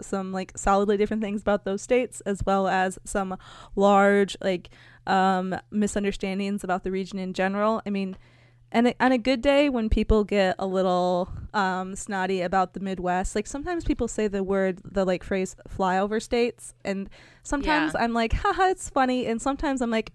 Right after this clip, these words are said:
Speaker 1: "Nah, I'm gonna punch you in the face." Like, sometimes
Speaker 2: Yeah.
Speaker 1: it really denotes a lot, like, uh, like, actual dismissiveness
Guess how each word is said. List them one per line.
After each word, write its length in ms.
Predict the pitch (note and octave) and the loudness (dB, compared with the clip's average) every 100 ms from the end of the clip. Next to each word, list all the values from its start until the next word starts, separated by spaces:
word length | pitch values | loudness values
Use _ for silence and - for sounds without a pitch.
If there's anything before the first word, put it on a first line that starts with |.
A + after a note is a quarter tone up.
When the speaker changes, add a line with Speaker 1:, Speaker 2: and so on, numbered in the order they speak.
| _ | _
Speaker 1:
"Nah, 220 | G4 G4+ G4+ | -2 0 0
I'm 60 | |
gonna 160 | G4 G4+ | 0 0
punch 260 | F#4+ F4 | 0 0
you 60 | E4+ | -2
in 40 | |
the 60 | B3 | -2
face." 420 | - F3 F#3 - - - - | -2 -2 -4 -10 -20 -8 -4
Like, 120 | C4 | -2
sometimes 640 | - D4+ D#4 D#4+ D#4 D#4 | 0 0 0 -2 -2 -2
Speaker 2:
Yeah. 320 | C4 A#3 F#3 - | 0 0 -2 -4
Speaker 1:
it 160 | A#3+ A#3 | 0 0
really 380 | G#3+ A3 A3 A3 | 4 4 4 2
denotes 640 | G#3+ G3+ F#3+ G3 G3+ - | -2 -2 0 0 -2 -6
a 80 | - | -4
lot, 420 | F#3+ F#3 F#3 F#3 | -2 0 0 0
like, 180 | G3+ G3 - | -2 -4 -6
uh, 80 | - - | -8 -8
like, 180 | G3+ G3 | -6 -2
actual 460 | F#3 F3+ - A3+ G#3 | 0 -2 -2 -2 -2
dismissiveness 840 | G3+ - G#3 - B3 C#4 D#4+ - | -4 -4 -4 -4 -6 -6 -6 -6